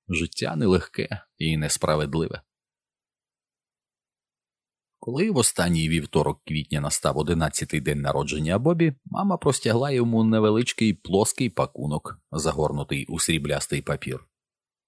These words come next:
Усередині лежав помаранчевий читацький квиток для дорослих.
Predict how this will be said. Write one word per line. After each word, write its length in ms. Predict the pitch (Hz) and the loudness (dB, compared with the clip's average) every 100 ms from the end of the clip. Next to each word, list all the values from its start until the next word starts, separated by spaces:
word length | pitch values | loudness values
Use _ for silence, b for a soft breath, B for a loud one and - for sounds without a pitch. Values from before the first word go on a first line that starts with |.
| _ | _
Усередині 580 | 117 143 156 147 139 123 | -2 2 2 2 2 4
лежав 480 | 110 95 110 104 | 4 4 2 2
помаранчевий 640 | - 82 82 92 - 80 78 | 0 2 4 2 2 0 -2
читацький 640 | - 78 80 80 - 73 | -2 0 0 0 -2 -4
квиток 640 | - 71 - 60 - - _ _ _ | -2 -6 -4 -8 -10 -20 _ _ _
для 220 | - 76 117 | -8 -6 -4
дорослих. 720 | 107 - - - 90 - | -4 -4 -6 -8 -14 -18